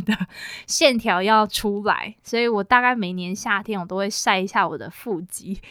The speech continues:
就是让大家知道说，就是，哦，可以看到我吃的很缤纷，那我也可以维持住我的腹肌的或者是背部的线条，然后让大家比较有吸引力，会觉得，诶，我好像可以试试看这样子吃，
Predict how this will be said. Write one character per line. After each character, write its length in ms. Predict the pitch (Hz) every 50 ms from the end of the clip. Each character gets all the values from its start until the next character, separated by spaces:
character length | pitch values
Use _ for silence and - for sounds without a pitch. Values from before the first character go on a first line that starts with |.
| - _
就 120 | - 214
是 100 | 226 240
让 200 | 254 277 269 262
大 240 | 233 247 233 214 208
家 180 | 214 214 214 214
知 120 | 214 214
道 180 | 208 202 202 208
说， 380 | 202 202 190 190 190 190 190
就 120 | 220 208 196
是， 280 | 196 202 202 190 - - _ _
哦， 440 | - 190 208 233 240 233 214 175 - - _ _ _ _ _ -
可 60 | 262
以 60 | 240
看 180 | 220 262 254 247
到 80 | 240
我 100 | 208 175
吃 280 | 170 - - - 208 208
的 120 | 220 196
很 380 | 180 - - 185 156 131 165 - _ _ _ _ - -
缤 240 | - 208 190 208 220
纷， 420 | - - 208 190 190 196 202 214 - _
那 160 | 208 208 208
我 120 | 196 185 185
也 100 | 170 160
可 160 | - - 190
以 60 | 208
维 180 | - 175 170 180
持 240 | - - - 180 180
住 200 | 185 - 214 190
我 100 | 156 -
的 220 | - - - -
腹 300 | - - - 277 254 214 180
肌 260 | - - 180 185 185
的 260 | 185 180 - - - - -
或 140 | - 202
者 20 | 196
是 160 | 202 196 196
背 240 | 196 - 208 185 175
部 180 | - - 185
的 140 | - - 151
线 300 | - - - 220 175 - -
条， 320 | - - - - 208 214 214 220 _ _ _
然 100 | - 180
后 140 | 180 196 208
让 160 | 220 226 220
大 100 | 208 202
家 140 | 190 190 196
比 140 | 190 - 165
较 140 | - 170 170
有 60 | 165
吸 300 | - - - - 208 202
引 180 | 202 190 175
力， 140 | 175 185 185
会 140 | 180 208 196
觉 180 | 190 - 151 156
得， 160 | 135 156 175 - - - - _ _
诶， 120 | - 233 285
我 40 | 240
好 80 | 190
像 200 | 190 - 240 233
可 100 | 220 -
以 60 | 196 190
试 160 | - - 208
试 160 | - - 202
看 320 | 208 - - 202 180 196 220 - - - _ _ _ _ _ _
这 80 | - 247
样 100 | 233 220
子 100 | 190 180
吃， 400 | - - - - 202 208 208